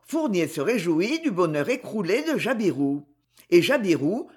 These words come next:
eut une petite satisfaction en pensant que la gloire amoureuse de Fournier était une gloire usurpée. Mais ces petites joies mauvaises furent de brève durée.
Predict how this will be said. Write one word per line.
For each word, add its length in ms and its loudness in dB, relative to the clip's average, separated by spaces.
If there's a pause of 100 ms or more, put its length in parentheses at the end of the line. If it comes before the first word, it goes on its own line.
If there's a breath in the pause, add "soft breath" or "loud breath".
(140)
eut 200 2
une 180 -2
petite 440 -2
satisfaction 880 -2 (340 soft breath)
en 140 0
pensant 500 -2
que 120 -4
la 100 6
gloire 300 2
amoureuse 420 0
de 160 0
Fournier 600 -2 (200 loud breath)
était 300 2
une 240 -2
gloire 340 2
usurpée. 800 -4 (1700 soft breath)
Mais 240 0
ces 180 2
petites 400 0
joies 220 4
mauvaises 640 2
furent 200 0
de 120 2
brève 340 -2
durée. 580 -2